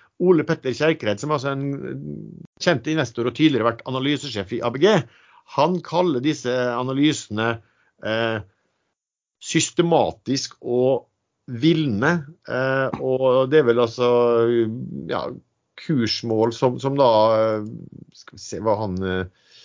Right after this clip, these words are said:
han spådde jo da, eh, en, eh, kurskatastrofer i en rekke av disse selskapene, fordi at de analysene var så, så villedende. Eh,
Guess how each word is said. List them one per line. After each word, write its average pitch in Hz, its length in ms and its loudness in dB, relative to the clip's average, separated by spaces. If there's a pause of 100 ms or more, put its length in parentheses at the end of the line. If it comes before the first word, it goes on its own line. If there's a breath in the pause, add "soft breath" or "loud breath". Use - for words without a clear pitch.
(160)
han 117 140 -4
spådde 143 360 0
jo 123 80 2
da, 127 140 4 (180)
eh, 110 460 0
en, 110 180 -8
eh, 113 320 -8 (260)
kurskatastrofer 123 1300 0 (320)
i 143 80 2
en 147 100 0
rekke 147 320 0
av 104 80 0
disse 117 240 -2
selskapene, 113 540 -4
fordi 147 260 -4
at 110 140 -4
de 131 100 0
analysene 107 560 -4
var 95 160 2
så, 101 220 -2 (840 soft breath)
så 113 200 0 (400)
villedende. 107 640 0 (180)
Eh, 127 240 6